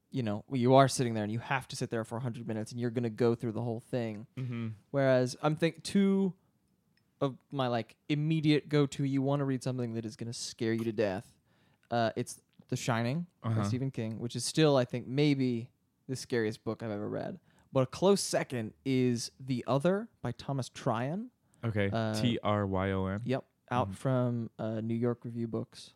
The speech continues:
Speaker 2: Oh, oh.
Speaker 1: Beautiful, like,
Speaker 2: They do cool stuff.
Speaker 1: green spine. And both of them, it just, like, it, you want to read them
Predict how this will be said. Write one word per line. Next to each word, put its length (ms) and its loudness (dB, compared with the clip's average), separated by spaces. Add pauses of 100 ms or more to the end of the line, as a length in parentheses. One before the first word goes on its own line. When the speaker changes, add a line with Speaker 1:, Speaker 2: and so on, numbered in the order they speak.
(100)
Speaker 2:
Oh, 600 6
oh. 80 6
Speaker 1:
Beautiful, 360 10
like, 380 -4
Speaker 2:
They 100 4
do 160 2
cool 260 2
stuff. 300 0
Speaker 1:
green 360 -2
spine. 600 -6 (1200)
And 180 -2 (140)
both 260 12
of 160 6
them, 320 2
it 180 0
just, 320 0
like, 280 -4
it, 240 -2 (440)
you 200 6
want 440 0
to 120 0
read 300 -4
them 400 -2